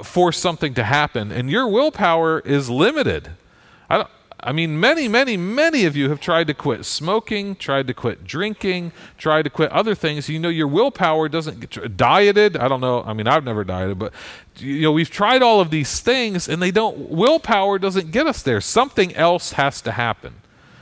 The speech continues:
Something, we either need a divine, miraculous intervention from God, or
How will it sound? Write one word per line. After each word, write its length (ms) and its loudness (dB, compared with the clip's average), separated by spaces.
Something, 420 -2
we 140 2
either 260 4
need 320 -2
a 120 4
divine, 800 2
miraculous 840 2
intervention 680 -2
from 260 -4
God, 500 4
or 480 4